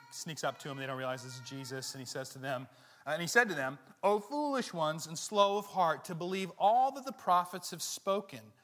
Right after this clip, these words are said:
Was it not necessary that the Christ should suffer these things and enter into his glory?" The point of Moses is not that he stands toe-to-toe with Jesus, right? This is not Baha'ism. This is not,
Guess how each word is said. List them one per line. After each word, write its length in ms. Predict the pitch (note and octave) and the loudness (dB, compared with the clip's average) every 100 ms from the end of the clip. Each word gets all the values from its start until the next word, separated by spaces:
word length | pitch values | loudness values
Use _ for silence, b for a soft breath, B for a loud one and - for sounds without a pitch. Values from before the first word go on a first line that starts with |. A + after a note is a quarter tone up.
| b b b | b b b
Was 300 | D3 G3 B3+ | 0 4 4
it 120 | D4 A#3+ | 2 4
not 220 | B3 A3 | 4 6
necessary 480 | G#3 G#3+ G3 G3+ F#3 | 0 0 0 0 0
that 240 | D#3 D3+ | -6 -10
the 80 | - | -12
Christ 420 | - G3 A3 G#3+ | 0 2 4 0
should 140 | D#3 | -8
suffer 440 | - - A3+ C4 A#3 | -2 4 4 2 -4
these 200 | G#3+ G3 | -4 -8
things 300 | E3 D3+ D3+ | -8 -8 -10
and 120 | D3 | -8
enter 240 | D3 D3 C#3 | -8 -6 -10
into 260 | C3+ C3 | -10 -10
his 140 | C3 A#2+ | -12 -12
glory?" 420 | A#2+ A#2 G#2 G#2 b b b b b b - | -12 -10 -10 -14 b b b b b b -8
The 60 | D#3 | -8
point 360 | - A3 A#3+ | -2 0 2
of 140 | A3 F3+ | 0 2
Moses 640 | F3 F3 C#3 B2+ A2 - D#3+ | 4 4 2 -4 -6 -8 -6
is 240 | D#3+ C#3 | -6 -2
not 340 | E3+ F#3 G3 | 4 4 4
that 140 | F3 E3 | 0 -4
he 100 | E3 | -4
stands 540 | - F#3 F3 E3 D#3+ | -2 0 0 0 -4
toe-to-toe 560 | - F3+ E3 - E3+ D#3 | -2 -2 -2 -4 -4 -2
with 180 | C#3 - | -6 -10
Jesus, 560 | C#3 C3 G#2+ G#2 - | -12 -12 -14 -18 -18
right? 200 | C3+ C3+ - b - | -14 -14 -14 b -14
This 160 | E3+ | -10
is 120 | F#3 E3 | -8 0
not 240 | G3 F3 | 2 4
Baha'ism. 720 | F3 F3+ F3+ E3+ D3+ C3+ C3+ | 0 2 2 2 0 -8 -12
This 160 | D#3+ F#3+ | -12 -12
is 140 | D#3+ | -8
not, 320 | F3 E3+ - | -4 -4 -6